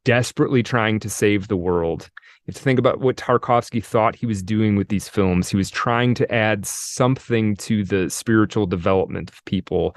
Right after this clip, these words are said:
He was trying to restore some kind of, uh, enlightenment to the degradation of modernity, and he'd given up everything in his life to continue doing it. And again,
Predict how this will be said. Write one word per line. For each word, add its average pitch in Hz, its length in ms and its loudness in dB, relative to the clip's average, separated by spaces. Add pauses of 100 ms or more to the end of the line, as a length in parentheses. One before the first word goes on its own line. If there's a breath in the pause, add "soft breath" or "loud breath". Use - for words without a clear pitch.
(160 loud breath)
He - 60 -6
was 101 120 -2
trying 110 280 0
to 101 80 -4
restore 107 640 2 (100)
some 127 520 0
kind 110 380 -2
of, 92 320 -2 (1160 loud breath)
uh, - 300 -4
enlightenment 117 1300 -2 (200 loud breath)
to 107 540 4 (180)
the 117 100 -2
degradation 104 800 2
of 92 140 -2
modernity, 92 760 0 (240 loud breath)
and 101 100 -2
he'd 98 200 0
given 113 320 4
up 104 160 4
everything 92 600 -2
in 90 260 -6
his 92 160 -8
life 92 340 0
to 98 80 -2
continue 90 440 -2
doing 73 360 -6
it. - 200 -14 (200 loud breath)
And 120 100 2
again, 156 300 4